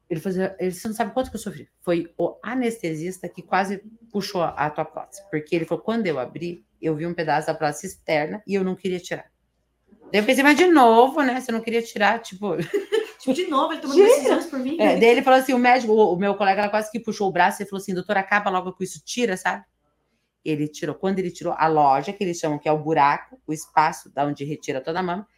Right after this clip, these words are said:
Speaker 1: tava tomada
Speaker 2: Infestado.
Speaker 1: de pus. Exatamente. Era uma, eu já tava com septicemia,
Speaker 2: Meu
Speaker 1: porque
Speaker 2: Deus.
Speaker 1: eu já tava vermelha aqui, aqui, já tava aqui, ó.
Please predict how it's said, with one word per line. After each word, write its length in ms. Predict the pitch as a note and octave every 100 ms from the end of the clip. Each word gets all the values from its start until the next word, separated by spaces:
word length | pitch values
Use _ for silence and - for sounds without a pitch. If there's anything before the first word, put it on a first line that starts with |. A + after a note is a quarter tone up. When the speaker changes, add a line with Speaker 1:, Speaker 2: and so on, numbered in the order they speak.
| _ _
Speaker 1:
tava 380 | E3+ E3 F3 F#3 _ _ _ _ -
tomada 320 | A3 F3+ D3
Speaker 2:
Infestado. 300 | - G#3+ G3+ -
Speaker 1:
de 120 | D3
pus. 380 | - - - _ _ -
Exatamente. 420 | A#2 A2 - -
Era 160 | E3 F3
uma, 80 | F#3+
eu 180 | F3+
já 140 | F#3+ G3+
tava 240 | G3 G#3+
com 100 | G#3
septicemia, 640 | F#3+ - G3+ - A#3 F3+ C3 _ -
Speaker 2:
Meu 160 | A3+
Speaker 1:
porque 180 | A3+ D#3
Speaker 2:
Deus. 20 | F#3 E3+
Speaker 1:
eu 40 |
já 20 |
tava 200 | E3+ D#3+ D#3
vermelha 360 | E3 D#3+ D3+
aqui, 300 | D#3 - G#3
aqui, 240 | F#3+ - G3
já 100 | G3
tava 260 | G3 F#3
aqui, 340 | - E3 E3
ó. 60 | -